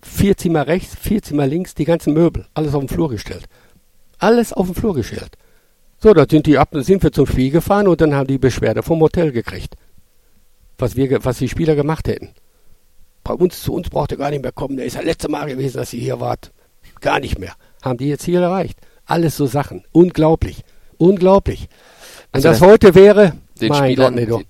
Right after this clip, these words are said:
Speaker 2: den Spielern sagte das Hotel nicht zu und deswegen haben sie die Sachen
Speaker 1: Deswegen
Speaker 2: auf
Speaker 1: haben
Speaker 2: den
Speaker 1: die die
Speaker 2: Flur gestellt,
Speaker 1: Sachen auf den Flur
Speaker 2: um
Speaker 1: gestellt.
Speaker 2: einen Ausschluss zu provozieren.
Speaker 1: Richtig.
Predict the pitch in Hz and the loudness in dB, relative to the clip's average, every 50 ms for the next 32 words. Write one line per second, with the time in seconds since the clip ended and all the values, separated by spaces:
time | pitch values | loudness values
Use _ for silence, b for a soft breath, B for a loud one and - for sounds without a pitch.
0 | _ - 110 110 107 - - - 135 135 120 110 110 107 117 - - 104 101 - | _ -8 -8 -8 -8 -8 -10 -8 -8 -6 -6 -6 -6 -8 -8 -8 -10 -10 -8 -10
1 | 104 - 113 113 127 135 131 - - - 160 151 131 117 110 - - 117 117 117 | -10 -8 -6 -6 -6 -6 -8 -10 -8 -6 -6 -4 -4 -6 -8 -8 -6 -6 -6 -4
2 | 117 117 117 113 104 110 101 113 117 139 170 180 - - 180 180 170 160 170 175 | -4 -6 -6 -6 -8 -6 -4 -4 2 4 4 4 6 6 6 6 6 6 4 6
3 | 175 160 143 175 165 - 165 160 156 156 165 190 220 214 208 190 - - 220 233 | 6 6 6 6 4 4 2 2 4 6 6 6 6 6 4 2 4 4 4 4
4 | 233 117 117 110 113 - - 117 131 139 - - - 135 127 131 - - - - | 4 2 0 -4 -4 0 0 2 2 2 -2 -4 -6 -4 -4 -4 -6 -8 -16 -16
5 | - - 127 120 - 120 113 117 - - - 117 101 90 92 95 151 147 - - | -8 -6 -6 -6 -6 -8 -8 -8 -10 -8 -6 -6 -6 -6 -4 -2 -2 -2 -2 -2
6 | - | -10